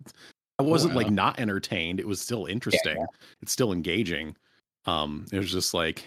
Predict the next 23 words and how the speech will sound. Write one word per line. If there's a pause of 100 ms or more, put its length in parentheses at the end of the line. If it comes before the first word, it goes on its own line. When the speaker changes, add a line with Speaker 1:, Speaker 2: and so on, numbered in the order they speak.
Speaker 1:
<laughs>
"Maybe
you
could, (220)
could
do
a
little
more
combat
just
to
get
me
used
to
shooting
things (220)
Speaker 2:
<laughs>
Speaker 1:
here
and
there." (500)
Um,